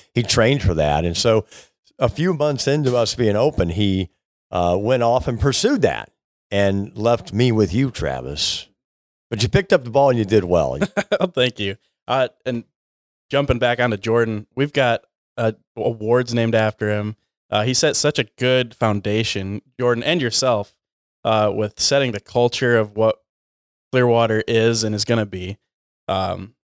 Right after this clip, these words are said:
Speaker 2: with the type of people and the attitudes and the smiling. Uh, and I bring that up again to take it back to you with another question of,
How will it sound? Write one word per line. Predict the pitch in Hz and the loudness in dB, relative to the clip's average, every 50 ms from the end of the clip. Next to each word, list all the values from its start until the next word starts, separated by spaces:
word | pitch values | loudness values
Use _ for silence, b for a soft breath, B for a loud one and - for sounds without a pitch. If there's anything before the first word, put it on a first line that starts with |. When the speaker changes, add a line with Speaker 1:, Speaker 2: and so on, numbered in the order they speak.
| _ _ | _ _
Speaker 2:
with | - 113 107 101 101 - _ _ _ _ _ _ _ | 0 2 2 2 0 -2 _ _ _ _ _ _ _
the | - 107 | -10 -8
type | - - 127 120 117 | -4 -2 -2 -2 -2
of | - 110 | -4 -6
people | - - 117 113 - 120 117 113 | -6 -4 -4 -4 -2 -2 -2 0
and | 107 104 101 | -2 -2 -4
the | 101 98 95 92 - - _ _ _ _ - | -6 -6 -6 -6 -8 -10 _ _ _ _ -4
attitudes | 120 127 131 127 117 - - 127 120 117 117 113 107 | -2 0 0 0 -2 -2 -2 -2 0 0 0 -2 -6
and | 101 | -6
the | 95 | -4
smiling. | - - - 123 120 113 113 110 110 110 110 107 107 - _ _ _ _ _ _ _ - | -4 -2 0 0 0 0 0 0 -2 -2 -6 -6 -8 -12 _ _ _ _ _ _ _ -4
Uh, | - 107 110 | -2 0 0
and | 110 110 | 0 -2
I | 107 | -4
bring | 110 - - 151 147 143 | -6 -4 -2 0 0 2
that | 147 151 147 | 2 2 0
up | 143 - | 0 0
again | - 123 123 120 | 0 0 0 0
to | 117 | -2
take | - - - 123 120 - | -2 -2 -2 -2 -2 -4
it | 110 | -6
back | - 120 131 160 - _ | -4 -2 -2 -2 -4 _
to | - 123 | -4 -2
you | 113 110 | -2 -2
with | 107 - | -2 -2
another | 113 110 110 107 | -4 -4 -4 -4
question | - - 113 110 - - 113 110 | -2 -2 -2 -2 -2 -4 -4 -4
of, | 107 107 104 101 | -2 -4 -4 -6